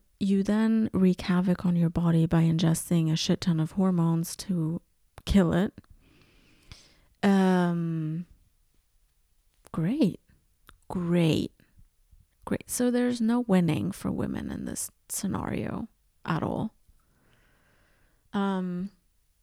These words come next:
I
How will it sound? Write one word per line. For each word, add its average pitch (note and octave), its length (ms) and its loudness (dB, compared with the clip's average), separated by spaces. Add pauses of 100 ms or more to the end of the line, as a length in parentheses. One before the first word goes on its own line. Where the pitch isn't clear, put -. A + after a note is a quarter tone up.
(1900)
I G#3 420 0